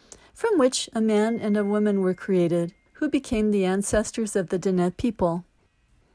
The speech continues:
This realization was born in the name of that brotherhood among peoples that should be respected by everyone, by those who welcome, but also by those who are welcomed,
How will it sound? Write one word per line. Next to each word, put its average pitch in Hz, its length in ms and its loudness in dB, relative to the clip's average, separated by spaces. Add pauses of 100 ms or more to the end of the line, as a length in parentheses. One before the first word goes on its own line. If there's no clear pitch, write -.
(380)
This - 240 4
realization 202 760 4
was 190 220 0
born 196 340 2
in 214 120 2
the 196 100 2
name 247 300 2
of 202 140 -2
that 185 220 2
brotherhood 196 560 0
among 190 360 0
peoples 190 640 -4 (340)
that 220 180 4
should 202 220 2
be 196 140 2
respected 208 640 2
by 247 160 4
everyone, 170 840 0 (340)
by 185 140 4
those 185 320 2
who 190 100 -2
welcome, 208 520 0 (340)
but 180 140 -2
also 202 420 2
by 208 180 2
those 214 300 0
who 262 120 0
are 269 180 4
welcomed, 170 580 -2